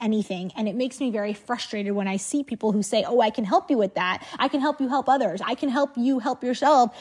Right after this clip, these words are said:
But they have zero awareness of the nervous system. They're clearly dysregulated human beings. And that being said, this is said with zero judgment, in the sense of everyone has a form of dysregulation. Some is worse than others. Some have <laughs> less awareness than others. And like I said, this is something I had zero awareness of until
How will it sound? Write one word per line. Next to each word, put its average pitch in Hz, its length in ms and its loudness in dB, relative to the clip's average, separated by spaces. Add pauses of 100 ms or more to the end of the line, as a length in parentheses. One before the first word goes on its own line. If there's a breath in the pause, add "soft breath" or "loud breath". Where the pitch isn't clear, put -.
(180 loud breath)
But 247 140 -2
they 254 80 4
have 247 180 2
zero 262 280 2
awareness 233 340 -2
of 214 80 -4
the 214 60 -4
nervous 196 240 -4
system. 214 260 -6
They're 202 100 -6
clearly 302 480 0
dysregulated 196 680 -4
human 196 280 -4
beings. 190 260 -4
And 262 160 -4
that 381 240 0
being 254 180 0
said, 226 180 0
this 247 140 -6
is 269 100 -6
said 220 160 -2
with 196 200 -6
zero 214 260 -4
judgment, 202 480 -6
in 202 80 -8
the 190 100 -6
sense 226 340 -6
of 190 180 -6 (480 soft breath)
everyone 254 380 2
has 208 200 0
a 208 40 -8
form 208 240 -2
of 196 80 -4
dysregulation. 190 720 -8
Some 196 280 -6
is 196 120 -6
worse 202 240 -8
than 196 180 -8
others. 320 340 2 (200 loud breath)
Some 226 260 -4
have 208 360 -6
<laughs> - 40 -12
less 226 460 4
awareness 294 540 2
than 285 140 0
others. 277 340 0 (260 loud breath)
And 262 100 -2
like 262 140 2
I 262 60 0
said, 254 160 -2
this 247 100 -4
is 247 80 -6
something 247 240 -4
I 240 100 0
had 220 120 -2
zero 233 320 0
awareness 226 460 -2
of 202 220 -2
until 214 580 -2